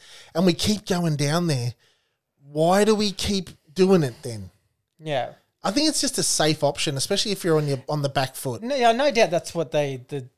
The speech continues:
Speaker 2: you know, it's the safe, but it just became horrifically predictable and it
Speaker 1: Yeah.
Speaker 2: made, made us play very slow. Um, I thought our guys actually were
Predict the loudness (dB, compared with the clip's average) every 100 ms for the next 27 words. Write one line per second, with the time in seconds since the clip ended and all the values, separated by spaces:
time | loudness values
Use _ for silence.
0 | _ _ -6 -6 -6 -8 -8 -6 0 0
1 | 0 -4 -16 -20 _ _ 0 0 -2 _
2 | _ _ _ -12 -6 -6 -6 -6 -4 -4
3 | -6 -6 -6 -8 -8 -10 -12 -12 -10 -8
4 | -10 -10 -10 -8 -2 0 0 -2 -8 -6
5 | -2 -2 -4 -2 -2 0 2 0 0 -4
6 | -4 2 6 6 4 -2 -4 -8 -8 -8
7 | -8 -10 -14 -10 -8 -4 -2 0 0 -2
8 | -4 -6 -6 -6 -6 -8 -10